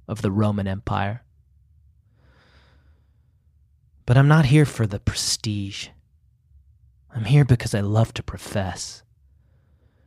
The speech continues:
and because I love challenging youth with radical ideas." Dressed unassumingly in a tastefully shabby Harris tweed bodysuit with elbow patches and shoulder pads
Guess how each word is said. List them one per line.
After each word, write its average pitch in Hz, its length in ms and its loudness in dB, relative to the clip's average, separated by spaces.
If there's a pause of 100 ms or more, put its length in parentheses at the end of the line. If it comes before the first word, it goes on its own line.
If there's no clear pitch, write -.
(220)
and 123 100 2
because 123 300 2
I 110 60 2
love 110 280 0
challenging 110 640 0
youth 104 360 -2
with 92 180 -10
radical 95 580 -4
ideas." 85 640 -10 (1400)
Dressed 202 340 6
unassumingly 156 800 6
in 110 100 2
a 120 60 4
tastefully 127 560 4
shabby 127 460 4
Harris 127 400 4
tweed 123 400 2
bodysuit 123 640 4
with 117 220 0
elbow 127 320 6
patches 117 500 0
and 107 100 -2
shoulder 117 320 2
pads 101 460 -4